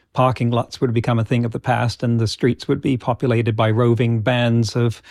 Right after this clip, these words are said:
taxis that would be hired out to go pick up people. That's receded now, probably beyond the one-year horizon, and I think there's people left credibly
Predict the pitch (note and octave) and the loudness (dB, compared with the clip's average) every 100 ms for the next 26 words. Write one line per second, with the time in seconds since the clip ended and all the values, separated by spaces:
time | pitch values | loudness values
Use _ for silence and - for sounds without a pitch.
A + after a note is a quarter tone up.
0 | - - _ - D3+ A2+ B2+ A2+ B2 A2 | -20 -20 _ 0 0 0 0 2 2 0
1 | - B2 - - - _ - A#2+ A#2 A#2 | 0 -2 -2 -12 -16 _ -2 -2 0 0
2 | A#2+ A2+ A2+ A#2 - B2+ A#2+ - _ C3+ | 2 2 2 0 -2 -2 -2 -4 _ 0
3 | B2 - C3 A#2+ A#2+ A#2+ - - - - | 0 -2 -2 -2 0 -2 -4 -20 -20 -20
4 | _ - D3 D#3 - - - _ D#3 C#3 | _ 0 0 0 -4 -14 -14 _ 2 2
5 | A#2+ C3+ C#3+ C#3+ B2+ A#2+ A2 - A#2 A#2 | 2 2 4 4 4 2 -2 -2 0 2
6 | A2+ B2 A2+ - _ - C3 C3 B2+ B2 | 2 0 -2 -8 _ -2 2 2 2 0
7 | A2 A#2+ C3+ C#3 A#2 A2+ G#2+ A#2 A#2 A#2 | 2 4 4 2 2 0 0 2 2 0
8 | A2+ - B2 A#2+ B2+ A2+ G#2+ A2 B2 A#2+ | -2 0 0 0 0 0 0 -2 -2 -2
9 | - _ _ _ - B2+ A2+ B2+ A#2+ - | -6 _ _ _ -8 -8 -6 -6 -6 -10
10 | _ C#3 B2+ A#2 A#2+ - - A#2+ A2+ A#2+ | _ -6 -2 -2 -2 -6 -2 -2 0 0